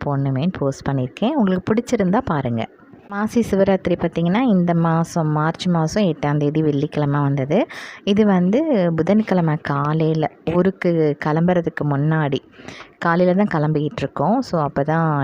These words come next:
எடுத்தது இந்த vlog. ஆக்சுவலாக வெட்னஸ்டே ஏர்லி மார்னிங் கிளம்பலான்னு தான்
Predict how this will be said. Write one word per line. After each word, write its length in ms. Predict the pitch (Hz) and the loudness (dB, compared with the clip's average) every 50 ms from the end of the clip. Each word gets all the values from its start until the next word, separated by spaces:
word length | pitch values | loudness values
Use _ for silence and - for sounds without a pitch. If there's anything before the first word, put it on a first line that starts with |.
| 131 123 | 0 -2
எடுத்தது 420 | 131 139 - - 143 139 139 131 135 | -2 -4 -2 -2 -2 0 0 0 0
இந்த 120 | 135 131 135 | 0 -2 0
vlog. 400 | 135 127 123 131 120 135 123 139 185 247 311 - - - - _ _ - 175 | 0 0 0 -2 -2 0 2 2 2 0 -2 -4 -12 -20 -20 _ _ -8 -6
ஆக்சுவலாக 320 | 160 - 175 185 202 202 | -2 0 0 2 2 2
வெட்னஸ்டே 440 | 196 180 175 180 185 175 - 208 202 208 190 175 165 | 2 2 2 2 2 2 2 2 4 4 4 4 4
ஏர்லி 180 | 165 170 180 185 190 | 4 2 2 4 4
மார்னிங் 260 | 185 185 180 190 202 196 | 4 4 4 4 4 2
கிளம்பலான்னு 520 | 190 170 160 160 165 170 165 160 156 156 156 | 2 2 2 2 2 2 2 2 2 2 2
தான் 100 | 160 | 2